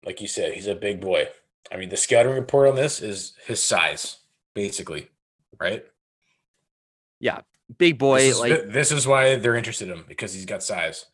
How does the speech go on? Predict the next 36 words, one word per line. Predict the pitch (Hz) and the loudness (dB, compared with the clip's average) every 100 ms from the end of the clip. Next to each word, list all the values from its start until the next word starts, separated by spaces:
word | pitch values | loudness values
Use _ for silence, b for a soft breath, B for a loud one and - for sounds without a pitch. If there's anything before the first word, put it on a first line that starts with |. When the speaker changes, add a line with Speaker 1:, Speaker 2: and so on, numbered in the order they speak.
| _ - | _ -12
Speaker 1:
So | 113 | -6
I | 104 | -2
don't | 117 | -2
know | |
how | 117 | -2
much | 117 110 | -4 -4
of | 113 | -6
this | 95 | -4
is, | 104 101 90 - - | -4 -4 -8 -14 -14
you | 104 | -12
know, | 92 | -12
Daryl | 92 110 98 | -8 -6 -4
Sutter | - 117 117 123 | -2 0 2 2
involved | 120 113 113 123 123 - _ _ _ _ 110 | 2 4 4 2 -2 -16 _ _ _ _ -8
in | 107 107 107 107 - | -6 -4 -4 -6 -10
the | 95 107 | -12 -8
decision-making | 110 113 113 107 110 | -4 -4 -4 -6 -6
process. | 101 110 110 123 131 - b b b - | -4 -2 0 -2 -4 -10 b b b -2
Obviously | 113 107 117 | 0 0 -2
not | 107 104 92 - _ _ _ | -2 -2 -4 -10 _ _ _
just | - - - | -10 -10 -2
Daryl | 107 104 | 0 0
was | 95 95 | -2 -2
like, | 104 - - | -4 -4 -10
"I | |
wanna | 92 92 | -10 -8
be, | 87 - | -10 -10
have | - 104 | -8 -8
this | 92 | -8
guy," | - 78 85 | -4 -4 -2
but | 87 - b b b b | -6 -10 b b b b
I'm | 107 107 | -10 -6
sure | - 135 | 0 0
Daryl | 120 98 113 123 131 117 | 0 -2 0 2 2 0
and | 107 | -4
Brad | 95 101 107 95 107 | -2 0 0 -2 -8